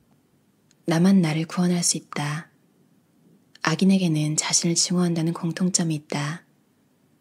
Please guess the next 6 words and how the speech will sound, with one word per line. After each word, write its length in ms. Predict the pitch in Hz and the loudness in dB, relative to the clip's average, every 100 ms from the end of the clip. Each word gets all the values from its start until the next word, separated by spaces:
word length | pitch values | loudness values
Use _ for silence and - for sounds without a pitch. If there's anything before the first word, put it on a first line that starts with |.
| _ | _
자신을 340 | - 175 185 185 | -2 2 4 4
미워하고 360 | 156 165 180 | 2 0 0
있기에 540 | 170 165 - 151 156 - _ _ | -2 -4 -6 -6 -6 -12 _ _
나쁜 320 | - - 180 160 | -8 -6 -2 -2
짓을 240 | - - | -2 -4
한다. 520 | 165 151 143 151 165 | -4 -4 -6 -8 -12